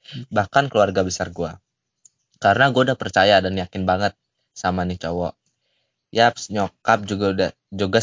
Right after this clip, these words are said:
juga senang sama, sama ini cowok karena dia sopan banget. Oke, singkat cerita, gue balik, gue balikan lagi sama dia dan itu cuma bertahan dua minggu. Alasan gue putusin dia karena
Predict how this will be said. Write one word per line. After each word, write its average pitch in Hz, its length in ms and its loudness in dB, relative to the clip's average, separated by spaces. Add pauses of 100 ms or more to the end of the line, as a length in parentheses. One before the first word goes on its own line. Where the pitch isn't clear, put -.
(120)
juga 104 320 0
senang 104 580 0
sama, 92 300 -4 (180)
sama 92 300 -6
ini 92 160 -6
cowok 92 340 -2
karena 95 300 -4
dia 95 160 -4
sopan 85 260 -8
banget. 82 380 -10 (580)
Oke, 101 460 -2
singkat 110 320 -4
cerita, 123 480 -2 (480)
gue 139 160 2
balik, 113 260 2 (320)
gue 110 160 2
balikan 107 380 2
lagi 95 180 -2
sama 98 240 -6
dia 92 380 0
dan 92 280 -6
itu 117 520 -2 (400)
cuma 98 240 -4
bertahan 98 400 -4
dua 98 160 -2
minggu. 92 500 -6 (120)
Alasan 90 420 -4
gue 90 80 -6
putusin 85 400 -10
dia 104 480 0
karena 107 560 -2